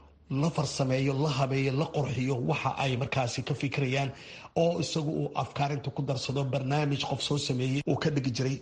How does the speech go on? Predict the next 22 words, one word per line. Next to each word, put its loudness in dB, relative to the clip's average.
wax -2
aan 2
hore 0
loo 0
arag. 0
Markii -2
dambe 2
waxa 0
uu 2
u 2
xuub 0
siibtay 0
inuu 2
isaga 0
laftiisa 0
wariye 2
noqdo, 0
oo 4
weliba 2
wariyanimo 2
kuma 0
ekaanine 0